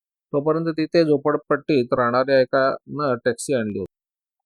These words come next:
या टॅक्सीत, अ, बेशुद्ध बादशाहला कसेबसे बसवून हफीज मोहम्मद टॅक्सीत बसला आणि टॅक्सीचं दार बंद करत म्हणाला,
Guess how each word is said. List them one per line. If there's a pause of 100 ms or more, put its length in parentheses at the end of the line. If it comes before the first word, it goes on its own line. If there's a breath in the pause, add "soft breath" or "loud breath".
(380)
या
टॅक्सीत,
अ,
बेशुद्ध
बादशाहला
कसेबसे
बसवून
हफीज
मोहम्मद
टॅक्सीत
बसला
आणि
टॅक्सीचं
दार
बंद
करत
म्हणाला,